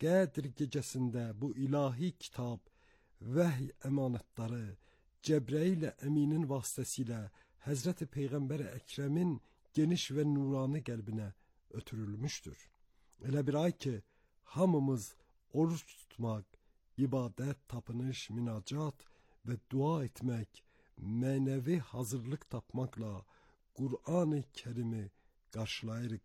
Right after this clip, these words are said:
peşvazına çıxırıq. Xalis orucun, onunla bərabər digər ibadət və duaların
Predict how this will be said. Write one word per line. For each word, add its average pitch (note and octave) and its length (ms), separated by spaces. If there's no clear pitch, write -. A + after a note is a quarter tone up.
peşvazına A#2 580
çıxırıq. G2+ 480
Xalis D3 600
orucun, C#3+ 680
onunla D#3 400
bərabər C#3 680
digər D3 560
ibadət C3+ 680
və B2+ 160
duaların B2+ 720